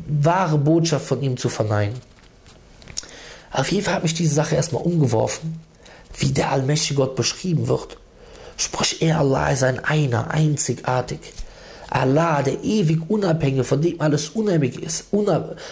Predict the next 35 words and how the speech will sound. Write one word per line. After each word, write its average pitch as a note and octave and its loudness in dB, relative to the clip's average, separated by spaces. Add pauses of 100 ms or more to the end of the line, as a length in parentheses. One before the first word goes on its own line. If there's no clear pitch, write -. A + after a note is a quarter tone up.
von - 0
dem G3+ 2
alles D#3+ 2
abhängig C#3 0
ist. - -4 (580)
Er D#3 2
hat G#3 -2
nicht G3 0
gezeugt E3 0
und D3+ 4
wurde F3+ 4
nicht D#3+ 0
gezeugt C3+ 0 (380)
und C3+ 4
nichts G3+ 0
ist D#3+ 0
ihm, C3+ 0
nichts F3 2
ist D#3 2
ihm C3+ -2
ebenbürtig. A#2 -4 (1400)
Subhanallah. B2+ -2 (580)
Gepriesen D#3+ 0
sei B2+ 4
der - 2
allmächtige D3+ -2
Gott. - -2 (1700)
Wenn F3+ 2
man D#3 2
dann E3 2
in D#3+ 4
der D3 4
Bibel F#3 2
beispielsweise D3+ 2
liest D#3+ 2